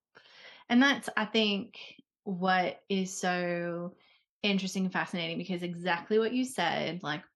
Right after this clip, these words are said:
branding is not just your logo or your website. Like, it's you, it's showing up and, and all of that is so consistent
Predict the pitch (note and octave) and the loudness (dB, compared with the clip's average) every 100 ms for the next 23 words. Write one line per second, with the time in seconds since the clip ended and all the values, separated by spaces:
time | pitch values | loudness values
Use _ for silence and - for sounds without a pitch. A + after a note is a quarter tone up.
0 | - F3 E3+ F#3+ G3 F#3 F3 F3 - E3+ | -4 -2 0 0 -2 0 -2 -2 -2 0
1 | D#3 E3 - - - F#3+ E3+ D#3 D3+ - | 0 -2 -10 -12 -4 -2 0 0 -2 -4
2 | F#2 G2 - F3 E3 E3+ C#3+ - - C#3 | -4 -2 -4 -4 -4 -4 -4 -4 -4 -2
3 | B2+ - G#2+ C#3+ - - _ _ - F3+ | -2 -4 -6 -6 -12 -20 _ _ -6 -6
4 | E3+ - - _ _ _ G3 F3 E3 D#3 | -6 -12 -16 _ _ _ -4 -2 -2 0
5 | C#3 - - - F#3 F3 E3+ E3+ F3 E3 | -2 -2 -2 0 0 0 0 -4 -4 -6
6 | - - G3 F#3+ F#3 - - F#3+ C#4+ A#3+ | -8 -2 2 4 2 -2 2 6 6 6
7 | E3 E3 G#3 - - F#3 - - - F#3 | 4 2 4 2 0 -4 -6 -4 2 4
8 | F3+ F3 E3+ - F3 F3+ - F3+ - G3+ | 4 2 -2 -4 -4 -4 -6 -8 -2 2
9 | D4 D4+ B3 | 4 4 0